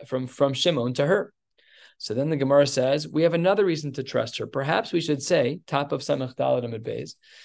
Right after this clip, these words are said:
"V'lehemna ledida midirav Hamnuna."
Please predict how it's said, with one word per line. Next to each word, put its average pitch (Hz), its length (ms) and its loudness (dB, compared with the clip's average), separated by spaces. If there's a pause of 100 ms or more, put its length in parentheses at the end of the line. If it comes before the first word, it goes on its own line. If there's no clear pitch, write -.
(800)
"V'lehemna 185 640 6
ledida 147 580 2 (120)
midirav 170 380 6
Hamnuna." 190 420 0